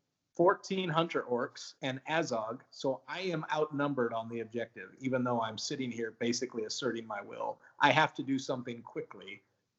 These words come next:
in the next thirty minutes. Something bad happens."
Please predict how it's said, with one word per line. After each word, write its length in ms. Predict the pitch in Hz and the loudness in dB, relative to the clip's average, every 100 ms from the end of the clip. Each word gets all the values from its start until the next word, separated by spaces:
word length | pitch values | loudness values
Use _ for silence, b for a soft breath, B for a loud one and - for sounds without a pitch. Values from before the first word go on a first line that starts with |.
| _ - - | _ -16 -4
in 80 | 131 | 0
the 60 | 127 | 0
next 260 | 123 - | -2 -2
thirty 240 | 135 120 113 | 0 0 0
minutes. 400 | 104 90 - - _ _ _ _ _ | -4 -10 -10 -10 _ _ _ _ _
Something 380 | - 156 - 131 | 4 4 6 4
bad 260 | 120 113 101 | 4 2 -2
happens." 440 | 101 - - - | -10 -12 -18 -20